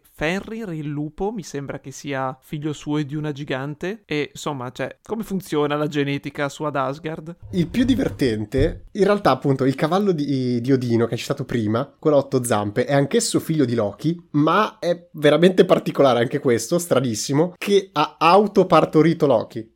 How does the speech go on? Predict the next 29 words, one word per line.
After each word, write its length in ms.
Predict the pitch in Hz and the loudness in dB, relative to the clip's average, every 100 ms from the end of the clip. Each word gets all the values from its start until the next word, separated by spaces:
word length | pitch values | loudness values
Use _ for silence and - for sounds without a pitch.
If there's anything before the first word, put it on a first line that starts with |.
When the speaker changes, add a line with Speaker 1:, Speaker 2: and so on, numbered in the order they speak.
| - | 2
Speaker 2:
Cioè, 80 | 143 | 2
nel 80 | 135 | 4
senso, 440 | 139 - 110 - - | 2 0 -6 -8 -8
Loki 500 | 123 147 185 - 196 | 0 2 2 0 0
ha 160 | 139 - | 0 0
partorito 720 | 131 - 135 151 151 143 - | -2 0 -2 0 0 -2 -4
questo 460 | _ 123 - - 117 | _ -8 -8 -8 -6
cavallo. 540 | 113 104 95 92 - _ | -4 -4 -6 -12 -16 _
Prendilo 440 | 156 160 175 170 | 4 6 6 4
come 240 | 170 143 | 6 6
dato 240 | 143 151 147 | 8 6 2
di 100 | 151 | 2
fatto 380 | - 147 - 190 | 4 4 8 8
e 60 | |
non 120 | 170 | 10
farti 400 | 139 151 170 - | 8 4 2 0
domande. 840 | 127 135 139 127 156 135 160 151 - | 2 4 4 4 2 2 2 2 -2
<laughs> 0 | |
Però 220 | - 185 196 | 4 4 4
sì, 300 | - 151 120 | 0 0 2
eh, 100 | 127 | 4
Loki 320 | 156 170 190 | 2 4 2
ha 80 | 151 | 4
una 160 | 139 | 4
serie 300 | 131 147 139 | 4 2 2
di, 240 | 127 120 120 | 0 -2 -4
di 80 | |
figli 280 | - 123 113 | -4 -8 -6
particolari. 600 | 107 113 - 107 104 123 | -6 -6 -6 -6 -6 -10